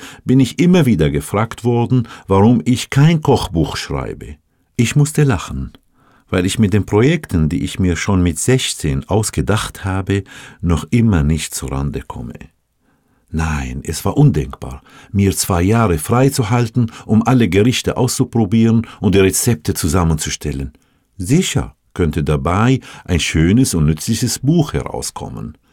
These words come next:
sagte ich mir. Und mit den Jahren wusste ich sogar,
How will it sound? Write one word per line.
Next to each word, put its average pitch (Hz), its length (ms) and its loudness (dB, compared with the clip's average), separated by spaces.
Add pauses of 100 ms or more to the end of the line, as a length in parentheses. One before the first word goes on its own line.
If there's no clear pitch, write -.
(280)
sagte - 420 -4
ich - 160 -10
mir. - 280 -10 (720)
Und 147 120 0
mit 160 140 2
den 104 100 4
Jahren 110 460 4
wusste 127 340 2
ich 85 240 -6
sogar, 82 540 -2